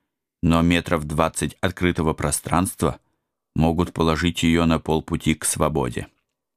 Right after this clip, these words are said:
«На!» Ева сорвала мятую футболку, набросила на плечи моей подруги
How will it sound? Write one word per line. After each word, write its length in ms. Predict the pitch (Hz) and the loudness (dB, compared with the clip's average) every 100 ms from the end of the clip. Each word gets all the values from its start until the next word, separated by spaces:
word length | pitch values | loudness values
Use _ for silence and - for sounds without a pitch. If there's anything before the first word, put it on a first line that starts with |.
| _ _ _ - | _ _ _ -4
«На!» 420 | 117 127 147 - - _ _ _ _ _ _ _ _ | 0 2 2 -2 -12 _ _ _ _ _ _ _ _
Ева 400 | 73 80 87 82 | 0 2 2 0
сорвала 500 | 82 85 78 76 78 | 0 0 0 0 2
мятую 380 | 80 76 78 73 | 2 0 0 -2
футболку, 680 | 73 73 67 80 87 90 87 _ _ _ _ _ _ - | -2 -2 0 0 0 -2 -4 _ _ _ _ _ _ -2
набросила 560 | - 85 101 104 98 92 | 0 2 2 2 2 2
на 120 | 90 | 2
плечи 360 | 95 90 90 82 | 0 0 0 0
моей 320 | 82 80 80 | 2 2 0
подруги 640 | 71 69 78 95 90 95 | 0 0 0 2 2 0